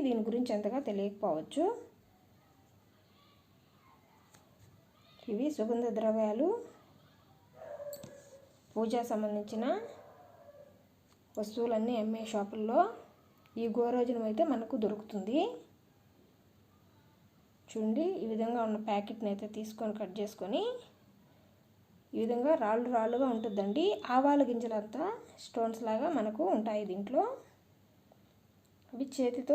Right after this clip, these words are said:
గట్టిగా నలిపితే కొంచెం నలిగిపోతాయి. నలగకపోతే కొంచెం అయితే దంచుకుంటే కలుపుకున్నా సరిపోతుంది. చూడండి, ఇలా కుంకుమ అయితే తీసుకొని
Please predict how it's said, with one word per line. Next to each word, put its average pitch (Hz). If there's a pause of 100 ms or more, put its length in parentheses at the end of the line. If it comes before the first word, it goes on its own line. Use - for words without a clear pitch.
గట్టిగా 240
నలిపితే 208 (460)
కొంచెం 214 (100)
నలిగిపోతాయి. 202 (100)
నలగకపోతే 247 (220)
కొంచెం 226
అయితే 233 (140)
దంచుకుంటే 214 (400)
కలుపుకున్నా 226
సరిపోతుంది. 208 (1600)
చూడండి, 247
ఇలా 233 (180)
కుంకుమ 247
అయితే 226
తీసుకొని 214